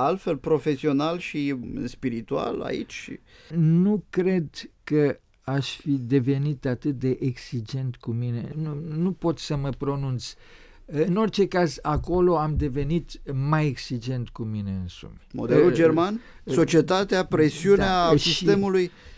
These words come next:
Speaker 2: da, și, eh, exemplu pe care îl vedeam, inclusiv când mă duceam, eh,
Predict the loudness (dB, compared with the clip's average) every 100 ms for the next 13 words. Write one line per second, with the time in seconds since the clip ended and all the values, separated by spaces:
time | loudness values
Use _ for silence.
0 | -8 -6 -8 -12 -8 -4 0 6 8 8
1 | 8 8 6 4 2 2 0 2 4 4
2 | 2 0 2 4 4 4 2 4 2 0
3 | -4 -18 -20 -2 2 4 4 6 4 4
4 | 0 0 -2 0 2 2 0 -2 0 0
5 | 0 0 0